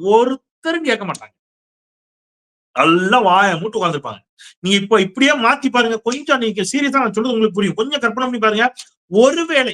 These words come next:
அது நடக்காது. ஒருவேளை ஒரு வாத-, வாதத்துக்கு ஒருவேளை இப்பொழுது பாஜக ஆட்சியில் இருக்கின்ற பொழுது பாஜக கூட்டணி அதிமுகவிற்கு பதிலாக திமுக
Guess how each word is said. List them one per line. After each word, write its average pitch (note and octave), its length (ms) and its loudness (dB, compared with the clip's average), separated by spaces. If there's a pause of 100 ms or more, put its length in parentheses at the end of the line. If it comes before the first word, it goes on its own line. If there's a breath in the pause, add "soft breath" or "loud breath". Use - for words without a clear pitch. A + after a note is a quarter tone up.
அது D#3+ 160 -14
நடக்காது. G#3+ 400 0 (200)
ஒருவேளை A#3+ 460 0
ஒரு F#3 120 -6
வாத-, A3+ 320 2
வாதத்துக்கு G#3 440 -2 (460 loud breath)
ஒருவேளை B3 540 2 (360)
இப்பொழுது G#3 340 -4 (100)
பாஜக C4 520 2
ஆட்சியில் A#3 280 -2
இருக்கின்ற G3 280 -4
பொழுது D#3+ 220 2 (440 loud breath)
பாஜக C4 500 4
கூட்டணி A3+ 260 -2 (140)
அதிமுகவிற்கு B3 800 0
பதிலாக G3 420 2 (400)
திமுக D#4 360 0